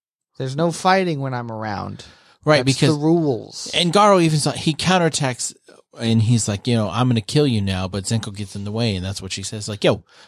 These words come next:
Speaker 2: I made a promise and a deal with my big brother when I'm around, no fighting." And that goes for you too, sir.
Speaker 1: And Garo, I mean, you gotta hand it to him. He's like, "Okay, sure, we'll play by your rules." He's got,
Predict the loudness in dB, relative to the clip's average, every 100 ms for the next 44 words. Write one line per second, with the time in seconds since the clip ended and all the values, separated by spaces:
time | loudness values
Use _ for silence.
0 | _ 0 2 4 4 4 2 0 0 -2
1 | 2 2 2 0 -2 -2 -2 -2 -2 -2
2 | -2 -2 -4 -4 -4 -6 -6 -6 -6 -8
3 | -6 -6 -6 -8 -8 -10 -10 -8 -6 -4
4 | 2 2 2 -6 -20 _ -6 0 4 4
5 | 4 2 0 -6 -8 0 4 6 6 4
6 | 2 0 -2 0 0 2 2 2 0 -4
7 | -4 -2 -2 -2 0 0 0 _ _ _
8 | _ -2 0 0 0 0 -2 0 0 -2
9 | -6 -6 -4 -2 -4 -4 -6 -6 -8 -10
10 | 2 2 2